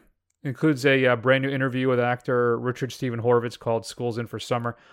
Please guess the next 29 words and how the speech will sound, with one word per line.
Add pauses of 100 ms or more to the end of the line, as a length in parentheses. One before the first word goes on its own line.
Audio
commentary
with
the
director
Carl
Reiner
and
actor
Mark
Harmon. (420)
That's
right,
folks. (100)
It's
a
Carl
Reiner
film. (1400)
Paranoiac (260)
from
Scream
Factory
is
being
released,
featuring
Oliver
Reed.